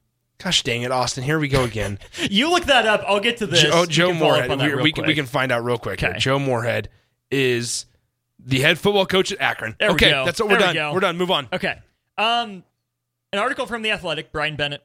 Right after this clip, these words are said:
Speaker 2: wrote this, uh, sitting down with, uh, the commissioner of the swac.
Speaker 1: Mm.
Speaker 2: Uh, McClellan is his name. I forget his first name.
Speaker 1: Charles.
Speaker 2: Sorry, Charles McClellan. There we go. Thanks, Nick. Um,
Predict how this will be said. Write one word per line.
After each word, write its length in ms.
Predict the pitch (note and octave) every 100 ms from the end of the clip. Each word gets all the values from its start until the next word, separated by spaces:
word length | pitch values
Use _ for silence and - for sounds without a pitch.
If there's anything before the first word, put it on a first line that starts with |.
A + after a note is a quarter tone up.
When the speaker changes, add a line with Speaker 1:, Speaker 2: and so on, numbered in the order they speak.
| -
Speaker 2:
wrote 260 | C3+ B2+
this, 320 | C#3 B2+ - -
uh, 220 | C#3 C3+ C3+
sitting 280 | - G#3 F3+
down 440 | E3 D#3+ E3 E3 - _ _ -
with, 420 | C#3+ D3+ D3+ _ -
uh, 420 | C3+ C3 B2+ B2 A#2+
the 540 | B2+ C3 B2+ B2 A2+ _ _
commissioner 320 | E3 F#3 G3+
of 60 | F#3
the 60 |
swac. 480 | D#3+ D3+ C#3+ F#3 - _ _ _ _ -
Speaker 1:
Mm. 60 |
Speaker 2:
Uh, 360 | C#3 C3+ C3 B2
McClellan 600 | B2+ - E3+ E3+ E3 E3
is 200 | D#3 D3
his 100 | C3+
name. 180 | C3+ C3
I 60 | B2
forget 180 | C3+
his 100 | A#2+
first 220 | - B2 A#2+
name. 80 | A#2
Speaker 1:
Charles. 320 | G3 E3+ D#3+
Speaker 2:
Sorry, 120 | C#3+
Charles 240 | - A#3+ G3+
McClellan. 320 | F#3+ D#3+ B2+
There 100 | C3+
we 40 | B2
go. 100 | A#2
Thanks, 240 | A#2 A2+
Nick. 200 | B2 - -
Um, 420 | F#3 F3+ D3 B2